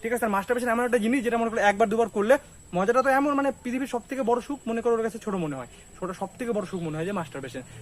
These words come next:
তো ওই সুখের কাছে তুমি সব কিছু ত্যাগ করতে রাজি পারো, কিন্তু তুমি যখন দেখবে যে আমার বডিতে এত কিছু বেনিফিট পাচ্ছ, অবশ্যই কিন্তু সেই জিনিসটা তুমি ছেড়ে দেবে।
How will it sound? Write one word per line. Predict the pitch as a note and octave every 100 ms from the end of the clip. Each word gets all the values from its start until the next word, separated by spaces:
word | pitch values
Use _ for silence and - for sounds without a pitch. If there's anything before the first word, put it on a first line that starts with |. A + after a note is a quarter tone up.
| -
তো | G#3+
ওই | F#3 F#3
সুখের | A3 A#3+
কাছে | A#3 D4 D4+
তুমি | B3 A#3
সব | G#3
কিছু | A#3 A#3+
ত্যাগ | A#3 -
করতে | G#3 F#3 F#3
রাজি | E3 C#3
পারো, | C3 - - -
কিন্তু | G#3+ C4
তুমি | B3+ C4
যখন | C4 B3+
দেখবে | A3 A3+
যে | A3+
আমার | A3+ F3+
বডিতে | F#3 G#3 F3+
এত | F3 A3+
কিছু | A#3+ F#3+
বেনিফিট | F3 G#3 A3+ G#3+
পাচ্ছ, | G#3 B3 A3+ E3
অবশ্যই | F#3 - A3
কিন্তু | A#3
সেই | G#3 F#3+
জিনিসটা | E3+ E3+
তুমি | F#3+ G3
ছেড়ে | D#3+ B2+
দেবে। | A#2